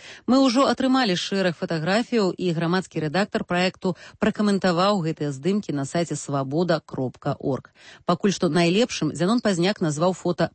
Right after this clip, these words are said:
«Памятаем» Андрэя Аляхновіча. Нагадаю, пераможцы конкурсу атрымаюць кнігі Зянона Пазняка і прызы ад Радыё Свабода.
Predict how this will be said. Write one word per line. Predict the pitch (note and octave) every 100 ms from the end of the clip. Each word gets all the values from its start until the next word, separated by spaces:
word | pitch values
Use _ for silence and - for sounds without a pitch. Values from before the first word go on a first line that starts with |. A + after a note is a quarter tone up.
| _
«Памятаем» | F3+ E3+ C#3 - B2+ -
Андрэя | C#3+ C#3 D3 C#3+
Аляхновіча. | C3+ C3+ - C3 - - - - - -
Нагадаю, | D#3+ E3 G#3 F3+
пераможцы | D#3 D3 D#3+ -
конкурсу | - G#3 A3+ E3 D3
атрымаюць | C3 D3 D#3+ D#3 -
кнігі | - F3+ C#3+
Зянона | C3+ C#3 C#3
Пазняка | C3 C3+ C3+ B2+ F3+ G#3+
і | D#3+ D#3
прызы | - C#3+ C#3 D#3 D#3+
ад | D3+ C#3+
Радыё | C#3+ C#3+
Свабода. | C3 - C3+ C#3+ A#2+